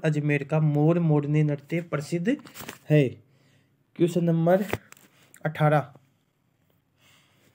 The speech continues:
मेवाड़ के किस महाराणा ने संगीत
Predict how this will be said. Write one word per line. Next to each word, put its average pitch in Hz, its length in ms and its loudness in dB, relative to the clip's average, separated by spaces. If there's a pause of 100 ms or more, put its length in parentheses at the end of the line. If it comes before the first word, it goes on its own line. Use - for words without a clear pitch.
(460)
मेवाड़ 190 520 4
के 202 180 -2
किस 214 320 -4
महाराणा 175 520 2
ने 185 160 -2
संगीत 185 560 -2